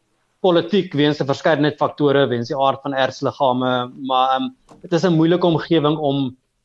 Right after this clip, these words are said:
uh, om mynboubesigheid in te doen. En, ehm, hulle is doelbewus besig om te soek na meer geleenthede in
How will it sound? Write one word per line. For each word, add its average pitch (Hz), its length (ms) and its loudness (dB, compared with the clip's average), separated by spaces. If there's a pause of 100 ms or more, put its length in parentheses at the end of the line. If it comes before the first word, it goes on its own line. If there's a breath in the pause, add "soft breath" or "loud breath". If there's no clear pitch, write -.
(160)
uh, 165 240 -2
om 143 280 2
mynboubesigheid 147 920 2
in 139 100 -2
te 131 120 -4
doen. 180 360 0 (480 loud breath)
En, 175 280 2
ehm, 175 260 2 (300)
hulle 196 220 4
is 185 280 -2
doelbewus 180 720 0
besig 156 460 0
om 151 220 -4
te 151 100 -8
soek 180 260 -4
na 156 360 -2
meer 156 340 2
geleenthede 147 680 2
in 139 360 -2